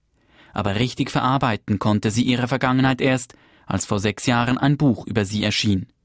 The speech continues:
Eine Entschuldigung für das erlittene Unrecht hat sie nie erhalten, geschweige denn eine Entschädigung. Heute ist Bernadette Gechter zufrieden mit ihrem Leben.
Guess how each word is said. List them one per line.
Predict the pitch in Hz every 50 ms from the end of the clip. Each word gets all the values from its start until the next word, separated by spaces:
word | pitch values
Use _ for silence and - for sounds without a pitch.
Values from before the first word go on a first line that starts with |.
| _ _ _ _ _ _
Eine | - 117 127 131
Entschuldigung | 139 139 - - 156 156 160 165 165 160 156 156 143
für | - 110
das | 104 101 -
erlittene | 110 101 107 - - 110 107 -
Unrecht | 131 131 127 123 123 120 120 117 - - - - _ _ _
hat | - - 175 -
sie | - 131
nie | 135 135 131
erhalten, | 123 117 110 98 92 - - - 98 95 - _ _ _ _ _ _
geschweige | - 147 - - 131 104 92 95 104 98
denn | 104 95 98 98
eine | - 98 92 92 104
Entschädigung. | 120 131 117 - - 127 113 101 117 104 - 101 92 - - _ _ _ _ _ _ _ _ _ - - - -
Heute | 113 117 131 - -
ist | 127 117 - -
Bernadette | - 98 98 98 98 98 - -
Gechter | - 107 107 - - - 123 123
zufrieden | - - 151 - - 135 120 113 - 107
mit | 104 101 -
ihrem | 117 107 107 104
Leben. | 104 107 110 104 107 101